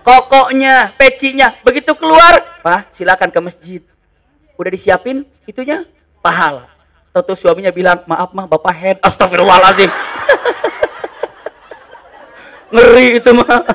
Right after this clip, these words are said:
<laughs> Itu mah males. Karena banyak sekarang laki-laki yang head, subuh aja nggak ke masjid. Iya. Jumatan aja enggak, jangan-jangan head dianya gitu. <laughs> Punten bahasanya ya. Ini kayaknya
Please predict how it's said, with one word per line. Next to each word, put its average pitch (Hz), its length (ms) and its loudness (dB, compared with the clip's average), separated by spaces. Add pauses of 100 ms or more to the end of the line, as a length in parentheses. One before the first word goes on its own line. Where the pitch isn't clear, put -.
(240)
<laughs> - 400 -8
Itu 294 160 -2
mah 262 80 4
males. 262 400 4 (160)
Karena 330 240 2
banyak 349 320 4
sekarang 330 320 2
laki-laki 320 400 0
yang 320 160 2
head, 311 320 0
subuh 339 320 2
aja - 80 4
nggak 320 160 0
ke - 160 2
masjid. 214 240 -6 (480)
Iya. 214 320 2 (480)
Jumatan 311 480 2
aja 370 160 4
enggak, 359 320 2
jangan-jangan 262 400 0
head 320 320 -2
dianya 226 320 0
gitu. 190 160 -8
<laughs> - 440 -4 (600)
Punten 220 320 -2
bahasanya 180 480 -2
ya. 160 80 -2 (320)
Ini 208 160 -8
kayaknya 190 640 -4